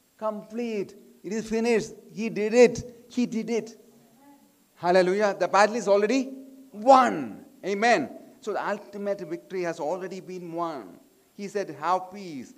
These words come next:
Take heart. Be encouraged. Be of good cheer. Take courage. Be bold. Don't lose heart. Don't lose heart. Overcome. I have overcome the world." One of the versions says, "I have defeated the world."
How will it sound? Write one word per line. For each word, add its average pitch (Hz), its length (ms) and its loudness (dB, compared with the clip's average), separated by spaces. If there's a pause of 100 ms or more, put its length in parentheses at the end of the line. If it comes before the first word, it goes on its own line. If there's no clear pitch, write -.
(200)
Take 202 260 -2
heart. 185 400 0 (540)
Be 190 320 -6
encouraged. 202 880 0 (240)
Be 226 260 -8
of 190 220 0
good 233 320 -4
cheer. 190 720 2 (340)
Take 220 340 -2
courage. 208 560 4
Be 226 200 -6
bold. 202 880 6 (1500)
Don't 196 360 -6
lose 208 300 -8
heart. 170 540 -4
Don't 190 200 -4
lose 180 200 -6
heart. - 320 -4 (1200)
Overcome. 196 800 0 (540)
I 175 120 -4
have 175 200 -4
overcome 175 460 -4
the 165 100 -4
world." 160 280 -4
One 160 160 -8
of 175 40 -10
the 175 60 -8
versions 180 380 -10
says, 185 160 -12
"I 180 180 -8
have 185 340 -6
defeated 214 640 -6
the 202 80 -4
world." 170 480 -2